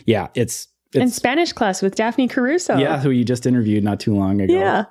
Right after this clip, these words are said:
Speaker 1: So,
Speaker 2: Or Brett
Speaker 1: yeah.
Speaker 2: did, yeah.
Speaker 1: Yeah, I'm sorry. Yeah, that's right. Brett did. Uh, which was a great interview. I really enjoyed listening to that and hearing her story. Again, like,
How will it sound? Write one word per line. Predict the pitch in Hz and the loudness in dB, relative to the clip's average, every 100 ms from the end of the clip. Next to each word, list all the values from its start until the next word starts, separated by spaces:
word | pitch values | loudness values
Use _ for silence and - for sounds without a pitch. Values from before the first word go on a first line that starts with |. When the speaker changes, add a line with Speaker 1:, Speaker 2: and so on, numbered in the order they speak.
| _ | _
Speaker 1:
So, | - | -2
Speaker 2:
Or | 190 | 0
Brett | 185 220 254 | 0 -2 -2
Speaker 1:
yeah. | |
Speaker 2:
did, | - 196 | -2 0
yeah. | 220 196 - - | 0 -2 -4 0
Speaker 1:
Yeah, | 110 101 | 2 2
I'm | 127 | 0
sorry. | 113 104 95 | 0 0 0
Yeah, | 104 95 | 0 0
that's | 90 - | -4 -4
right. | 82 85 | -6 -4
Brett | - | -4
did. | - - - - - - | -4 -8 -10 -20 -20 -6
Uh, | 117 107 98 | -2 0 0
which | 131 123 | 0 2
was | 110 | 0
a | 98 | 2
great | 104 90 | 0 0
interview. | 95 87 90 | 0 -2 -2
I | 90 | -2
really | 87 87 85 | -2 -2 -2
enjoyed | 85 87 82 | -4 -6 -6
listening | 85 - 87 85 | -8 -8 -8 -8
to | |
that | 87 87 90 | -10 -12 -10
and | 90 87 | -8 -8
hearing | 90 104 92 | -6 -4 -4
her | 85 92 | -4 -6
story. | 90 - 87 90 90 90 - | -6 -6 -6 -6 -6 -8 -6
Again, | 101 101 92 87 | -2 -2 -2 -4
like, | 101 | -4